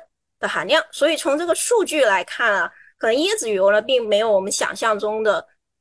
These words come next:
那种，呃，可以快速提供生酮的一个效果哈。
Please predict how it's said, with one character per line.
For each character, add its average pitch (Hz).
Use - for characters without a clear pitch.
那 226
种， 196
呃， 170
可 -
以 214
快 247
速 214
提 220
供 277
生 330
酮 -
的 254
一 -
个 175
效 -
果 -
哈。 -